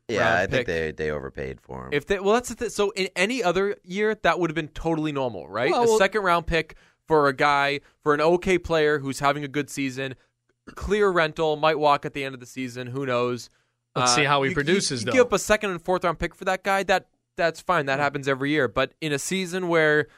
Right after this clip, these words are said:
Speaker 2: the market for Louis Eriksson isn't very high and peop-, people are, they're not giving you a first or two seconds for him,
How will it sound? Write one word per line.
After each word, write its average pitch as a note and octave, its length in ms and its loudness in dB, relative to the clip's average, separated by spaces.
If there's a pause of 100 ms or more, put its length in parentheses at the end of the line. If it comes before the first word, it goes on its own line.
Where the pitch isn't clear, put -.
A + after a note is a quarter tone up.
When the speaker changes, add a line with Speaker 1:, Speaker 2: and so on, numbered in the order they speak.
(180)
Speaker 2:
the C3 80 0
market E3 340 0
for C#3 120 -2
Louis C#3 300 0
Eriksson D3+ 380 -2
isn't E3+ 240 -10
very F3 240 -4
high E3+ 320 -4
and C3 460 -8
peop-, - 180 -14 (300)
people D3 260 -6
are, A#2+ 340 -2 (140)
they're B2+ 120 -4
not C3 240 0
giving C3+ 220 -8
you B2 120 -2
a A2 40 -4
first C3+ 400 -6
or A2 80 -6
two B2+ 160 -10
seconds C3 380 -8
for B2 160 -8
him, C#3+ 220 -4